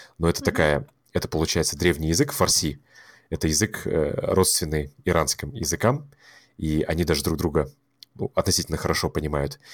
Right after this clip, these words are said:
Speaker 1: И мне ещё нравится японский, потому что я всё-таки надеюсь, что когда границы снова откроют, что получится съездить туда и, ну, и вообще ощутить и посмотреть на эту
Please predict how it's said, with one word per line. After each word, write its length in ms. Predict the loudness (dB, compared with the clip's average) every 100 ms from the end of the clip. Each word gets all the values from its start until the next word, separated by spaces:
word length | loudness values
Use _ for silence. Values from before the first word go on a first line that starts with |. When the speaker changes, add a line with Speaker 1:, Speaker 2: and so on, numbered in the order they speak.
| -16 -4
Speaker 1:
И 100 | 0
мне 140 | 2 2
ещё 180 | 2
нравится 320 | 2 2 2 -2
японский, 520 | 0 0 -2 -6 -14 _ _ -12
потому 280 | -8 -6
что 340 | -6 -2 -4 -4 -16 -20 -20 -4
я 100 | -2
всё-таки 260 | -2 -4 -2
надеюсь, 500 | 0 2 0 -2 -8 _ _ _ -16 -10
что 340 | -6 -2 -4
когда 520 | -4 -4 0 0 -2 -8 -20 -20 _
границы 400 | 0 0 0 -2
снова 280 | 0 0 0
откроют, 520 | 2 4 6 6 2 _ _ _ _ -8
что 220 | -4 -4
получится 760 | -2 0 0 0 0 -2 -2 -2
съездить 520 | -2 0 -2 -2 -6 -4
туда 260 | 2 4
и, 180 | 4 0
ну, 100 | -2
и 40 | 0
вообще 260 | 0 -2 -2
ощутить 440 | -2 -2 -2 -2
и 40 | -2
посмотреть 440 | -4 -4 -2 -2
на 40 | -2
эту 320 | -4 -6